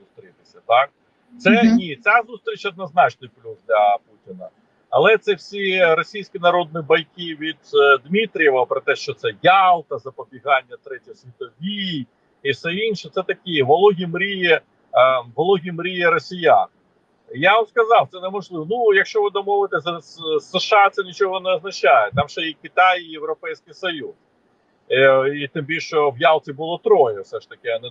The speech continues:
Speaker 1: двоє. Е, ось.
Speaker 2: Мгм.
Speaker 1: І тому, от, е, враховуючи, а, абсолютно дебільну позицію Путіна, яку він озвучив,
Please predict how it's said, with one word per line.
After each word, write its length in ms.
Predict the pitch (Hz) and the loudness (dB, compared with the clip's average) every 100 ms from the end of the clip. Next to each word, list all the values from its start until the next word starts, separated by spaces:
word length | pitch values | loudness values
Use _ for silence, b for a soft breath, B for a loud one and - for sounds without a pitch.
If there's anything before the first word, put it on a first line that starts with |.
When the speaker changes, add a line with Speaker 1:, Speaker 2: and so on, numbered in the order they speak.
| - | -10
Speaker 1:
двоє. 320 | 107 95 92 - _ _ _ - | -4 -4 -4 -10 _ _ _ 0
Е, 80 | 123 | 4
ось. 260 | 214 196 | 6 6
Speaker 2:
Мгм. 100 | 202 | 6
Speaker 1:
І 40 | 247 | 6
тому, 300 | 185 220 240 233 202 180 160 156 156 160 | 2 -2 2 4 4 2 -4 -16 -16 -16
от, 80 | - - 147 | -16 -12 0
е, 160 | 156 | 2
враховуючи, 880 | 147 185 208 214 190 175 185 175 160 - _ _ - | 2 0 4 4 4 -2 -4 0 0 -2 _ _ 0
а, 240 | 127 120 | 4 6
абсолютно 520 | 139 - 196 202 160 143 | 4 0 -2 -2 -4 -4
дебільну 520 | 165 156 196 175 165 | -4 -4 -4 -4 -2
позицію 560 | 170 143 175 - 175 151 | 0 0 -4 -4 -6 0
Путіна, 420 | 214 220 190 151 | 0 2 2 4
яку 240 | 135 151 135 | 2 2 0
він 160 | 131 | 2
озвучив, 520 | 131 131 123 104 107 | 0 -2 -12 -12 -14